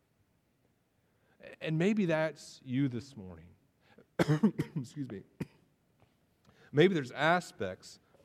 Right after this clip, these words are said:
of, <coughs> of the Pharisee within your own soul. If that's the case, I have some good news for you.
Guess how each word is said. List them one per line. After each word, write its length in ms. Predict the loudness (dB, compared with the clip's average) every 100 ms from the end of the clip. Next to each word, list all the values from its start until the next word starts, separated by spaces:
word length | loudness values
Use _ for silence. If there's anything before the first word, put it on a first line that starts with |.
| _ -18
of, 80 | -16 -14 -4
<coughs> 1300 | -4 -2 -4 -4 -8 _ _ _ _ _ _ _ -10
of 80 | -8
the 80 | -2
Pharisee 460 | 4 4 2 -4
within 440 | -6 -4 -4 -4 -8 _ _ _ _
your 160 | -4 -2
own 200 | -2 -4
soul. 480 | -4 -2 -2 -4 -10 _ _ _ _ _ _ _ _ _ _ _ _ _ _ _ _ _ _ _ _ _ -20 _ _ _ -2
If 140 | -2
that's 320 | 4 4 2 -4
the 100 | -6
case, 720 | 2 2 2 -6 -12 -20 -20 _ _ _ _ _ _ _ _ _ _ _ _ _ _ -20 _ _ -6
I 40 |
have 200 | -4 -2
some 180 | -4 -6
good 220 | -2 -2
news 300 | 0 -2 -4 -12
for 140 | -16 -16
you. 180 | -16